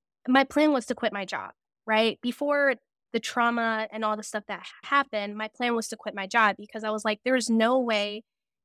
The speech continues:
given my dissertation subject, given my topic, I'm already tired writing a proposal and, like, writing in general. There's no way that it would be sustainable for me to be able to, like, work and complete a dissertation. And it would be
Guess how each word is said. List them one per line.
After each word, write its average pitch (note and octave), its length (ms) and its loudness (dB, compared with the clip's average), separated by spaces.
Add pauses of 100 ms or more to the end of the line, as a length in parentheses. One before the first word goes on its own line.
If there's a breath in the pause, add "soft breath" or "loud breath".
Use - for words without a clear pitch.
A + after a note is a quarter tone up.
(100)
given A#3+ 220 4
my B3+ 120 4
dissertation A3+ 580 -2
subject, G3+ 640 -6 (400)
given A#3+ 200 4
my B3+ 120 2
topic, G3+ 680 -6 (100)
I'm A#3 140 6
already C4+ 260 2
tired A#3+ 500 -2
writing A#3 320 0
a G#3 60 -4
proposal G3+ 840 -6 (360 loud breath)
and, A3+ 160 2
like, G#3 260 2 (400)
writing A#3+ 380 6
in G#3+ 140 2
general. G#3+ 640 2
There's A#3+ 200 0
no A#3+ 180 0
way A#3 200 -6
that G#3+ 220 -6
it G#3 80 -12
would G#3+ 140 -12
be G#3+ 100 -18
sustainable G#3+ 580 -8
for - 160 -6
me G3+ 140 0
to G3 100 -4
be G3 140 -6
able F#3+ 200 -4
to, G3 60 -6
like, F#3 300 -2
work G3+ 180 -2
and F#3+ 80 -10
complete F#3+ 320 -6
a F#3 60 0
dissertation. D3 760 -6
And B3 120 6
it B3 80 4
would A3+ 200 2
be A#3 360 -4